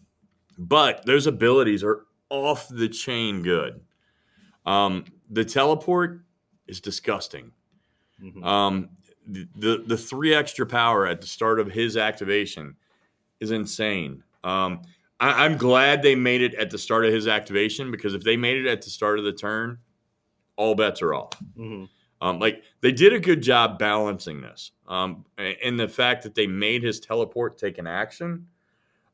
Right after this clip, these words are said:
Speaker 1: Um, but man, he is so good.
Speaker 2: Yeah. You figure he's starting with four power at the start of his turn. He gets to teleport twice or teleport and do something else. It's
Speaker 1: Yeah.
Speaker 2: pretty impactful.
Speaker 1: Yeah.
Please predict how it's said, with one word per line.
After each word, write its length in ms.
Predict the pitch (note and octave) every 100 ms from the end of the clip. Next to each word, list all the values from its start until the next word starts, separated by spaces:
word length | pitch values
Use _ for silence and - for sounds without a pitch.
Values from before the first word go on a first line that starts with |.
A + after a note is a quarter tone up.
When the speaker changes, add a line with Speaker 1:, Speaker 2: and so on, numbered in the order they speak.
| -
Speaker 1:
Um, 400 | G2+ G2 F#2 E2 - _ - F#2
but 300 | B2+ A#2+ - -
man, 580 | F#2+ B2 D3 D3 G#2+ D#2+
he 300 | A#2 D#3+ A2+
is 180 | F2
so 640 | - - - B2 A#2 A#2 A2
good. 400 | G2+ F2 D2 - _ _ _ _ _ _ _ _ _
Speaker 2:
Yeah. 300 | G#2+ G2+ F#2+ - _ _ _ _ _ _ -
You 60 |
figure 340 | B2+ B2+ A#2+ B2
he's 260 | B2 A#2+ -
starting 300 | B2 A#2 A#2+
with 120 | A2+
four 220 | B2+ A#2
power 300 | A2 A2+ A2
at 60 | G#2+
the 60 | G#2+
start 240 | - G#2+
of 60 | G2
his 120 | -
turn. 240 | A#2+ G#2+
He 80 | G#2+
gets 220 | G2+ G2+
to 60 | -
teleport 480 | - A2 - G#2+ -
twice 520 | A2 G2+ F#2+ - - -
or 440 | A2 G2+ G2 G2 - _ _ _ _
teleport 380 | A#2+ A2 A#2 A#2
and 60 | G#2
do 120 | G#2+
something 340 | - G2 G2+
else. 400 | G2+ F#2 - - -
It's 120 | G#2
Speaker 1:
Yeah. 200 | A#2+ - - _ _ _ _
Speaker 2:
pretty 260 | D3 C3+ A2+
impactful. 600 | A#2+ G2 F2 - D2 - _
Speaker 1:
Yeah. 220 | A2+ F2